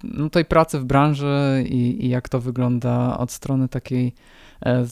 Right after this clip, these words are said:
trochę teoretycznej, ale chciałbym teraz, żebyś opowiedział nam o narzędziach, konkretnych nazwach produktów, e, które wykorzystujesz w pracy. Pojawił się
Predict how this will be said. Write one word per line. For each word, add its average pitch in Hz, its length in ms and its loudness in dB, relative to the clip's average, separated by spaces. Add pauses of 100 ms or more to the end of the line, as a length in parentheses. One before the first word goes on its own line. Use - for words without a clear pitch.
(120)
trochę 131 260 -4
teoretycznej, 135 600 0
ale 143 440 4
chciałbym 156 340 -2
teraz, 147 260 0
żebyś 143 520 -4
opowiedział 143 540 2
nam 147 180 4
o 151 60 4
narzędziach, 147 580 2
konkretnych 135 640 -4
nazwach 135 420 -2
produktów, 127 760 -8
e, 131 680 -4
które 139 280 -6
wykorzystujesz 143 640 -2
w - 60 -20
pracy. 127 340 -4
Pojawił 131 300 -2
się 123 280 -2